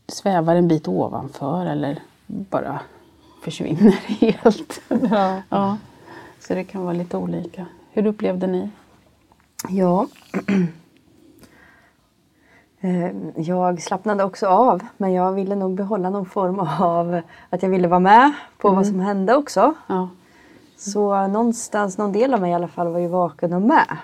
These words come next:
Speaker 1: Mm.
Speaker 3: För jag, eh, ja, det var en fin och, och bra och nyttig, välgörande process. Eh, men jag kände att jag ville,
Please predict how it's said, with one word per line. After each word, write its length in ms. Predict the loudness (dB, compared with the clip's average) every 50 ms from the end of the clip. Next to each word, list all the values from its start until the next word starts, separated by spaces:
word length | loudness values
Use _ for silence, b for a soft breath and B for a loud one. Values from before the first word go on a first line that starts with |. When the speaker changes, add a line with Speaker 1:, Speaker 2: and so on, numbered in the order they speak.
| -8 -4
Speaker 1:
Mm. 280 | -2 -2 -2 -2 -6 -10 b b b b b b b b b b b b b b b b b b b b b _ _ _ _ _ _ _ _ _ -20 _ -8
Speaker 3:
För 100 | -4 -2
jag, 560 | 0 0 0 0 0 0 0 -2 -2 -4 -4
eh, 60 | -4 -2 -2 -2 -2 -2 -2
ja, 320 | -2 -2 0 -2 -2 -4 -6
det 120 | -10 -10 -8
var 160 | -6 -4 -4
en 120 | -4 -4
fin 320 | -2 0 0 0 0 0 -2
och, 320 | -2 -2 -2 -2 -2 -4
och 80 | -4 -4
bra 400 | -4 -2 -2 -2 -2 -4 -6 -8 -10
och 180 | -8 -8 -6 -6
nyttig, 520 | -6 -8 -10 -10 -8 -6 -4 -4 -4 -4
välgörande 580 | -4 -4 -4 -4 -2 -4 -4 -4 -4 -6 -8 -8
process. 760 | -8 -8 -8 -6 -4 -2 -2 -2 -2 -4 -8 -12 -12 -14 -14 -16 -16 B B B B B B B B B B B -14
Eh, 60 | -12
men 340 | -10 -8 -8 -8 -8 -8 -6
jag 120 | -6 -6
kände 280 | -6 -4 -2 -2 -2 -2
att 160 | -2 -6 -4
jag 80 | -4 -2
ville, 220 | -2 -2 -2 -4